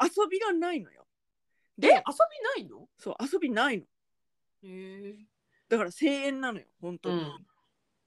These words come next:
Speaker 1: で、
Speaker 2: うん。
Speaker 1: あの、<laughs> なんていうか、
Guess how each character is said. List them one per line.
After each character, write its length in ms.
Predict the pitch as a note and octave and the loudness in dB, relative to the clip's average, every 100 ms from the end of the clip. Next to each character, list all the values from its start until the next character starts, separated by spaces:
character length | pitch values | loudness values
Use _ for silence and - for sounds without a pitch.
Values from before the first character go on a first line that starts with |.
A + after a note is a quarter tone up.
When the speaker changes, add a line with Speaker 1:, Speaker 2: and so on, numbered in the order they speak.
| _ _ _ _ _ D4 | _ _ _ _ _ 6
Speaker 1:
で、 280 | A#3+ F#3+ - _ _ - | 6 6 -2 _ _ -6
Speaker 2:
う 60 | F#3 | -4
ん。 320 | E3 C#3+ - _ _ - | -4 -8 -16 _ _ 0
Speaker 1:
あ 180 | F#3 - | 2 4
の、 160 | C#4 D#4 - - - _ - | 4 2 -2 -20 -20 _ -12
<laughs> 600 | - - G4 G#4 - - _ _ _ _ - - - - _ _ _ _ - | -12 -10 -8 -8 -12 -20 _ _ _ _ -20 -20 -20 -20 _ _ _ _ -8
な 240 | G#3 G3+ | 0 0
ん 60 | G3 | 2
て 120 | - | 2
い 60 | D3 | 0
う 40 | |
か、 320 | - E3 C#3+ | 2 0 0